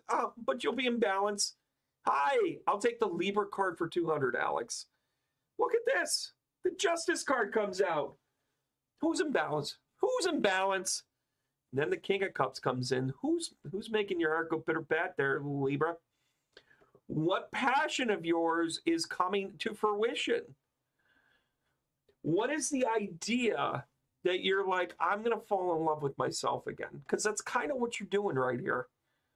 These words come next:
It's really impressive, actually. Gosh, I wish everybody could have a month like this, but it's not always in the stars. It is for you.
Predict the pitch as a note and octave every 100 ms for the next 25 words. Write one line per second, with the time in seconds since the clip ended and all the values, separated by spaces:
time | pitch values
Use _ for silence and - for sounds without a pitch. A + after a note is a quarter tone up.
0 | _ _ _ _ _ _ _ - C#3 E3+
1 | - - C3+ C#3 - - - - - -
2 | - - _ _ _ _ _ _ _ _
3 | _ _ _ _ _ _ - - - C#3
4 | D#3+ E3 C#3+ C#3+ C3+ B2+ C3 B2+ B2+ B2
5 | - - A#3+ - - A#3 A#3+ - C4 B3+
6 | A3+ G#3 G3 F#3 C3+ B2+ C#3+ C#3 - _
7 | _ _ - B2 C#3 B2+ B2 E3 F3+ E3+